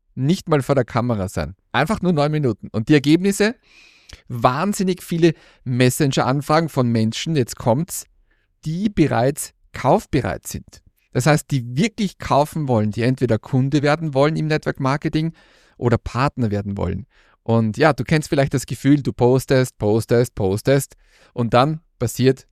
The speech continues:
nichts, keine Reaktion. Oder schlimmer, du zwingst dich schon vor die Kamera, obwohl du es eigentlich eh hast und dann schneidest du stundenlang deine Reels, weil alle sagen, du musst Reels machen und am Ende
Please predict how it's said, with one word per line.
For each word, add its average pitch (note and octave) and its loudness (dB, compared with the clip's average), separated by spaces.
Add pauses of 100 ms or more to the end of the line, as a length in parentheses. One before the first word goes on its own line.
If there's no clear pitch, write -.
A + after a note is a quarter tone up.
(120)
nichts, B2 0 (140)
keine B2 2
Reaktion. G#2+ -2 (320)
Oder F3+ 6
schlimmer, D3+ 2 (360)
du D3 2
zwingst F#3 -2
dich D3 -4
schon B2 2
vor B2+ 0
die A#2+ -6
Kamera, A2+ 0 (360)
obwohl B2 2
du B2+ 4
es A2+ 0
eigentlich G2+ -2
eh D#3 2
hast C#3+ -2 (280)
und A2+ 0
dann A2+ 0
schneidest A#2 0
du A#2+ -4
stundenlang A#2+ -2
deine G2+ -2
Reels, D3+ 0 (340)
weil A#2+ 2
alle B2 2
sagen, G#2+ -2
du G#2 -6
musst C3 0
Reels D3 4
machen C3 0
und A2+ 0
am - -6
Ende B2 2